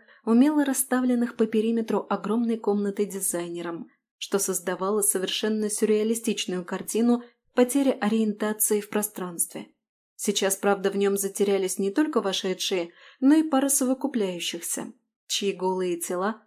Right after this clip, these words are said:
отражались повсюду. Элиса застыла, как вкопанная. Ей бы сейчас отвернуться, спрятать глаза, сгорая от стыда и шока, а она смотрит. Словно не верит, что это и правда сейчас происходит, вживую.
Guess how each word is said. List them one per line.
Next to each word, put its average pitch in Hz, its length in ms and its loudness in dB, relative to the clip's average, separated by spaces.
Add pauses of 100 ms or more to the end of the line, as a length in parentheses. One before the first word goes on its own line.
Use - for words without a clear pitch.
отражались 233 680 0
повсюду. 180 680 -6 (440)
Элиса 226 400 4
застыла, 254 540 2
как 254 200 -6
вкопанная. 170 760 -6 (400)
Ей 220 220 4
бы 220 120 2
сейчас 220 400 0
отвернуться, 202 640 -2
спрятать 202 480 0
глаза, 190 400 2
сгорая 190 420 -2
от 190 100 -4
стыда 202 380 0
и 214 100 2
шока, 240 440 2 (240)
а 202 160 0
она 226 260 2 (460)
смотрит. - 840 0 (460)
Словно 247 440 6
не 262 140 8
верит, 294 300 6
что - 180 0
это 254 220 4
и 254 80 4
правда 254 400 2
сейчас 247 340 0
происходит, 226 800 0 (260)
вживую. 208 680 -2